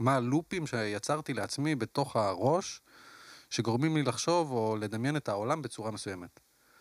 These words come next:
שבעצם הפטריות באות להראות לנו, "רגע, הכל אחד. תסתכל מתוך האחדות,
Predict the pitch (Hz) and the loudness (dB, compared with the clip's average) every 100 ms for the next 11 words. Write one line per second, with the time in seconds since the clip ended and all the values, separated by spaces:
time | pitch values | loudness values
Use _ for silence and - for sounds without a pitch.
0 | - - 107 120 131 135 127 147 151 151 | -20 -12 -2 -2 0 -4 -4 -4 -2 -2
1 | 147 139 151 165 160 131 135 123 92 147 | 2 2 2 0 -4 -4 -4 -4 -6 -6
2 | 147 - 123 - _ _ _ - _ _ | -8 -2 -4 -4 _ _ _ -20 _ _
3 | _ _ _ _ _ _ - - - 160 | _ _ _ _ _ _ -10 -8 -2 -2
4 | 143 151 139 117 - 135 160 123 - | 0 -2 0 0 -2 -2 -4 -4 -18